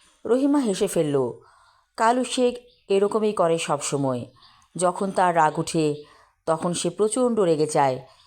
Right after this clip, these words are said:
এবং রেগে রহিমাকে মারতে থাকে। তারপর যখন রাগ পড়ে যায় তখন আবার আগের মতো হয়ে যায় কালু শেখ। বউয়ের পিছু পিছু ঘুরতে থাকে। কি আর করবে রহিমা,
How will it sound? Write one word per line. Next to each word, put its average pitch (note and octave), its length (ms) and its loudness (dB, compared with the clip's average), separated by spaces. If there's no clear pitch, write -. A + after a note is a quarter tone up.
এবং D#3+ 340 0
রেগে D3+ 520 2
রহিমাকে D3 760 -2
মারতে C#3 360 -2
থাকে। A#2+ 460 -6
তারপর C#4+ 520 2
যখন A3+ 400 0
রাগ F3 220 4
পড়ে F3+ 200 2
যায় E3+ 280 0
তখন F3 280 -2
আবার E3 380 4
আগের D3+ 360 0
মতো D3 260 -2
হয়ে D3 200 0
যায় C#3 360 2
কালু C#3+ 260 2
শেখ। C3+ 360 -2
বউয়ের C4 380 2
পিছু A#3 220 -4
পিছু A3 280 -2
ঘুরতে D#3 360 0
থাকে। C3+ 460 -4
কি C#4 180 2
আর C#4 120 4
করবে G3+ 340 2
রহিমা, D#3 580 0